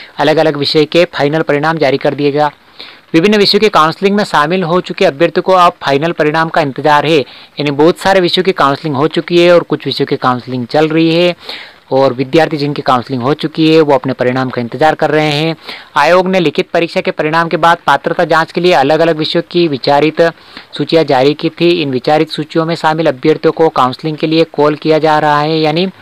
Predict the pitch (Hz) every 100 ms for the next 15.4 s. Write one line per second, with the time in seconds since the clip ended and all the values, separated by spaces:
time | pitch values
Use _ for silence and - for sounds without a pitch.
0 | - - - - - 147 147 165 165 131
1 | 160 151 165 175 143 - 143 143 143 143
2 | 147 156 156 165 _ _ - 147 143 -
3 | 139 160 156 143 160 160 - - - 131
4 | 139 131 131 131 139 131 139 156 160 156
5 | 165 170 147 143 165 170 147 131 165 156
6 | 151 151 170 - 143 151 156 151 151 151
7 | 160 175 208 - - - - 156 156 175
8 | 156 - 180 165 165 175 185 180 151 143
9 | - 131 165 151 160 170 175 - 135 131
10 | 127 131 143 160 185 185 190 202 131 123
11 | 135 131 147 165 175 - - - - -
12 | 143 143 135 147 139 175 160 156 165 165
13 | 165 170 175 180 135 147 - 147 147 156
14 | 160 143 160 165 151 165 170 143 139 165
15 | 170 156 151